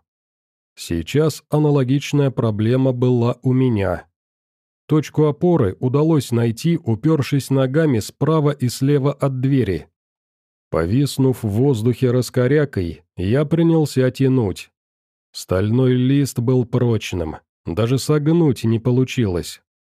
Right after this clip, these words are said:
К счастью для меня, слабина нашлась в другом месте.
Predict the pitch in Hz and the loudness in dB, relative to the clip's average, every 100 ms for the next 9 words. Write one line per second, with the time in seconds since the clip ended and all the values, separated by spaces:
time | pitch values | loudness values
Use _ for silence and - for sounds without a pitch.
0 | _ - - 139 143 - 143 131 143 139 | _ -16 -4 0 0 0 -2 2 2 2
1 | 147 156 - 113 113 123 139 156 127 113 | 2 2 0 -2 0 0 2 2 2 0
2 | - 143 135 113 104 143 143 156 117 120 | 0 0 0 -4 -2 0 2 2 2 2
3 | 135 110 - 82 - | 0 -2 -6 -8 -8